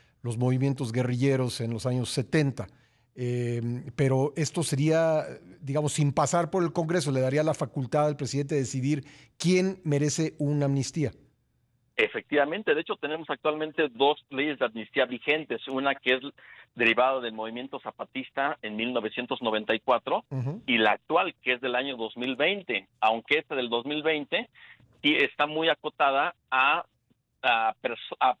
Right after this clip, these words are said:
Speaker 2: proteger a personas que se encuentren en una, en condiciones de extrema proves-, de pobreza,
Speaker 1: Ujú.
Speaker 2: vulnerabilidad o comunidades indígenas, que de
Speaker 1: Ujú.
Speaker 2: hecho han sido aproximadamente cuatrocientas personas que en
Speaker 1: Ujú.
Speaker 2: estos casi cuatro años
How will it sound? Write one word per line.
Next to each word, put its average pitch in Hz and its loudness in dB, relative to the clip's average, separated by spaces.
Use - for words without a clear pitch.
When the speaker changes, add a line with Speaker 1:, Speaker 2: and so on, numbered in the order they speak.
Speaker 2:
proteger 139 -2
a 185 2
personas 156 -8
que 143 -14
se 135 -8
encuentren 151 0
en 135 2
una, 147 0
en 127 -2
condiciones 131 0
de 113 4
extrema 127 -2
proves-, 117 0
de 113 -6
pobreza, 131 0
Speaker 1:
Ujú. 127 -2
Speaker 2:
vulnerabilidad 107 0
o 131 2
comunidades 117 -6
indígenas, 120 -8
que 127 -2
de 127 4
Speaker 1:
Ujú. 123 -4
Speaker 2:
hecho 151 0
han 135 0
sido 147 0
aproximadamente 135 -2
cuatrocientas 135 -2
personas 131 0
que 113 -4
en 113 0
Speaker 1:
Ujú. 127 2
Speaker 2:
estos 131 -6
casi 127 -2
cuatro 131 0
años 131 -6